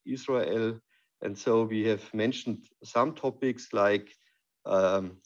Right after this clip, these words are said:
how to make, um, accessibility for disabled people and families, uh, more convenient. How do we handle, uh, human-machine interfaces and future interactions?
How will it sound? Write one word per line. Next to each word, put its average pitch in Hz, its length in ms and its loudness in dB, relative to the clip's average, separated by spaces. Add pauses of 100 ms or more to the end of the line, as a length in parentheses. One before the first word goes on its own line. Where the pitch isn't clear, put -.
(120)
how 127 400 2
to 120 460 -4 (120)
make, 117 380 0 (180)
um, 92 420 -2 (440)
accessibility 127 1080 -2 (300)
for - 480 2 (140)
disabled 120 840 -2
people 147 360 -4
and 98 140 -2
families, 131 680 -2 (220)
uh, 101 360 2
more 120 380 0
convenient. 120 840 -2 (540)
How 131 260 4
do 127 220 2
we 110 420 0
handle, 120 500 2 (400)
uh, 92 220 6
human-machine 127 800 0
interfaces 113 960 -2
and 98 140 -2
future - 360 -2
interactions? 110 920 -2